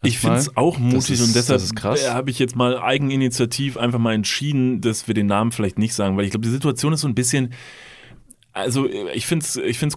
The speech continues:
Speaker 1: cool, dass die Person sagt so, „Ey, ihr könnt das auch gerne mit Namen machen“ und so, aber ich denk mir so, es ist ja eh eine Situation, die vielleicht so ein bisschen jetzt nicht brenzlig ist oder so, aber da öffnet sich jemand und es geht um Freunde und
Speaker 2: Ja.
Speaker 1: da wird jemand vielleicht so ein bisschen kategorisch ausgeschlossen. Vielleicht machen wir es einfach mal ohne Namen,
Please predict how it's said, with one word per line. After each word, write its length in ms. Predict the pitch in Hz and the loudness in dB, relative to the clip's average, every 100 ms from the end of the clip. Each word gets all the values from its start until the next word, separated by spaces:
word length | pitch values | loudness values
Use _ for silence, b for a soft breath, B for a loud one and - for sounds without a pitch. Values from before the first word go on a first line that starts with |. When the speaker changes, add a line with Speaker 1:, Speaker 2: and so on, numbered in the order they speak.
| - | 0
Speaker 1:
cool, 200 | 208 208 | 0 2
dass 140 | 175 | 0
die 80 | 151 | 0
Person 320 | 147 139 143 | 0 0 0
sagt 180 | 139 139 | 0 0
so, 60 | 95 | 0
„Ey, 80 | |
ihr 40 | 107 | 0
könnt 140 | 131 | 0
das 80 | 131 | 0
auch 80 | 110 | 0
gerne 180 | 110 101 | 0 0
mit 140 | 98 | 2
Namen 240 | 98 123 | 2 2
machen“ 220 | 135 123 120 | 0 0 -2
und 120 | 113 | 0
so, 160 | 113 | 0
aber 100 | 113 | 0
ich 60 | 104 | 0
denk 180 | 104 123 | -2 0
mir 80 | 110 | 0
so, 100 | 107 | -2
es 100 | 104 | -2
ist 120 | 110 | -2
ja 60 | |
eh 120 | - 120 | 0 2
eine 120 | 127 | 0
Situation, 600 | 120 110 101 - 104 101 | -2 -2 -2 0 0 2
die 60 | 98 | 0
vielleicht 280 | 95 101 | -2 -4
so 100 | - | -2
ein 60 | 92 | -2
bisschen 500 | 101 - 98 92 87 b b b b | -2 0 0 0 -2 b b b b
jetzt 240 | 101 90 101 | -8 -4 -4
nicht 120 | - | -4
brenzlig 440 | - 107 113 151 | -2 0 0 0
ist 160 | 143 135 | 0 0
oder 180 | 135 131 | 2 2
so, 220 | 120 127 | 4 4
aber 100 | 117 | 4
da 60 | 92 | 4
öffnet 300 | 82 113 95 | 0 0 -2
sich 160 | 98 85 | -2 0
jemand 400 | 92 92 92 87 | 0 2 0 -2
und 40 | |
es 120 | 87 | -6
geht 120 | 101 | -4
um 80 | 85 | -6
Freunde 680 | - - 92 92 92 90 90 | -6 -4 0 2 2 2 2
und 60 | 87 | 0
Speaker 2:
Ja. 100 | 87 | 0
Speaker 1:
da 140 | 90 | -2
wird 140 | 90 90 | -4 -2
jemand 240 | 98 90 | -2 -2
vielleicht 220 | 98 95 | -2 -2
so 80 | 101 | -2
ein 60 | 92 | -2
bisschen 220 | 104 110 | -2 -2
kategorisch 500 | - - 95 95 95 | -4 -4 -2 -2 -2
ausgeschlossen. 540 | - 95 95 98 90 95 B B B | -2 -4 -2 -2 -2 -4 B B B
Vielleicht 220 | 113 117 | 0 2
machen 140 | 131 | 4
wir 40 | 147 | 4
es 60 | |
einfach 160 | 117 107 | 2 2
mal 80 | 98 | 2
ohne 220 | 123 147 | 2 4
Namen, 360 | 131 123 120 | 4 4 4